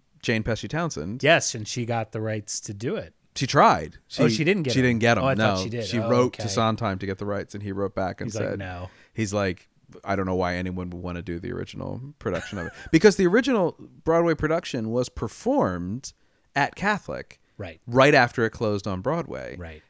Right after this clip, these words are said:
Speaker 1: And that was the only time, as far as I know, it was performed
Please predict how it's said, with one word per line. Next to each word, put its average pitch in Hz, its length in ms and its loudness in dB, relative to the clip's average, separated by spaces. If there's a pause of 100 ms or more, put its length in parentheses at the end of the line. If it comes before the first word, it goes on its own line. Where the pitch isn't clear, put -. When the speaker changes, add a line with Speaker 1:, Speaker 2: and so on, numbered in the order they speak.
(120)
Speaker 1:
And 120 160 2
that 123 100 4
was 127 120 0
the 147 120 2
only 147 340 4
time, 156 320 0
as 104 80 -4
far 104 120 0
as 101 80 0
I 107 80 -2
know, 123 200 2
it 104 40 2
was 104 120 -2
performed 107 560 -4